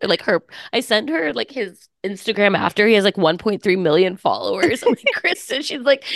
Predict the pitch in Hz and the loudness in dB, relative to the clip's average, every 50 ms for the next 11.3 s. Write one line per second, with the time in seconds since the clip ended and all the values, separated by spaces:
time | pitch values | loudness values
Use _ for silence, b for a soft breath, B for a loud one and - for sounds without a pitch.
0 | B B B - 320 302 320 277 247 294 302 294 - - - - 269 262 269 262 | B B B 0 2 2 2 4 4 2 2 2 0 -4 -2 2 2 2 2 0
1 | - 269 - - 226 226 233 269 - - - 320 311 - _ - - - - 302 | -4 -6 -8 -6 -4 -2 -2 -2 -4 -6 -6 -4 -4 -4 _ -6 -8 -8 -8 -4
2 | 320 294 302 285 269 269 269 269 254 233 247 254 262 226 311 294 302 294 - - | 0 2 2 2 2 4 4 4 4 4 2 0 0 0 -4 -4 -4 -6 -6 -6
3 | 208 220 214 - - - 220 220 226 208 208 190 - - - - 254 220 196 - | -8 -8 -8 -6 -4 -2 0 2 2 2 0 -2 -4 -6 -6 -4 -4 -4 -2 0
4 | 220 190 190 - 196 185 196 190 - - - 156 151 - - 76 - - _ _ | 0 0 0 0 -2 -6 -6 -6 -4 -2 -2 -2 -2 -4 -6 -8 -10 -12 _ _
5 | B B B B B B 208 165 185 - _ _ - 247 - - 269 247 247 247 | B B B B B B -4 -4 -4 -8 _ _ -4 -2 0 0 2 2 4 2
6 | 247 277 262 247 233 240 240 240 269 226 214 - - 170 170 165 170 175 185 185 | 4 4 2 2 2 2 0 2 2 2 0 2 2 0 2 4 4 2 2 0
7 | 202 202 220 233 226 220 220 226 233 240 247 247 240 220 - 220 196 185 190 185 | -2 -2 -2 -4 -6 -6 -4 -4 -2 -2 -2 -2 -4 -4 -4 -2 0 2 2 2
8 | 175 175 - 196 156 151 170 190 180 175 175 160 185 - 165 175 175 175 180 180 | 2 0 -2 -4 -6 -4 -4 -4 -4 -4 -4 -4 -2 -2 -2 -2 0 -2 -4 -4
9 | 185 - - 208 202 190 202 180 190 175 180 151 139 156 135 143 135 - - 202 | -6 -6 -6 -6 -6 -6 -6 -8 -4 -2 -2 -2 0 -2 -6 -8 -8 -10 -8 -10
10 | - - 196 180 160 165 151 160 - 175 151 156 170 175 170 170 175 175 170 170 | -6 -2 0 2 2 2 2 2 0 0 0 0 0 0 2 2 4 2 2 0
11 | - 185 170 165 151 139 | -2 -2 0 2 2 0